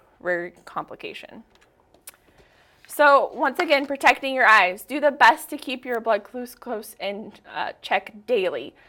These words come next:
Uh, keep your A one C in target range. Avoid extreme and frequent blood glucose highs and lows.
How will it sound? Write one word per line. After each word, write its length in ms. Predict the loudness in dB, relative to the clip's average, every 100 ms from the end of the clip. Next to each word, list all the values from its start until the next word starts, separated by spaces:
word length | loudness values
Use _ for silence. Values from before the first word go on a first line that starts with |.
| _ _ -14 -4
Uh, 320 | 0 0 -2
keep 240 | -6 -4
your 140 | 0 0
A 140 | 0
one 180 | -4 -6
C 180 | -6 -8
in 100 | -8
target 460 | 0 2 2 0
range. 540 | 0 -2 -4 -6 -10 -16 _ 0
Avoid 400 | 2 4 4 2
extreme 460 | -2 -6 -8 -6
and 160 | -6 -8
frequent 440 | -10 -6 -6 -4
blood 200 | -4 -4
glucose 400 | -6 -10 -8 -10
highs 400 | -8 -4 -4 -4
and 240 | -10 -12 0
lows. 500 | 2 2 0 -12